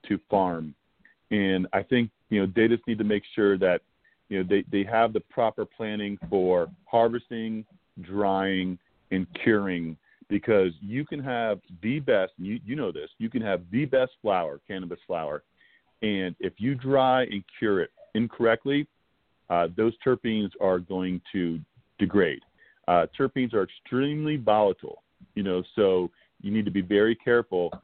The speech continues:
um, not to degrade them. And i-, if you, if you do it correctly, and, you know, you have something that has, you know, bag appeal, uh, you know, whether it's a fifty-gallon bag or a one-gallon bag,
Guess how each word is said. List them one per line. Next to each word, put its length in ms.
um, 240
not 200
to 80
degrade 400
them. 200
And 120
i-, 180
if 180
you, 200
if 100
you 140
do 160
it 100
correctly, 500
and, 520
you 160
know, 80
you 160
have 220
something 280
that 120
has, 440
you 80
know, 120
bag 360
appeal, 520
uh, 240
you 80
know, 60
whether 180
it's 120
a 80
fifty-gallon 600
bag 380
or 180
a 40
one-gallon 560
bag, 280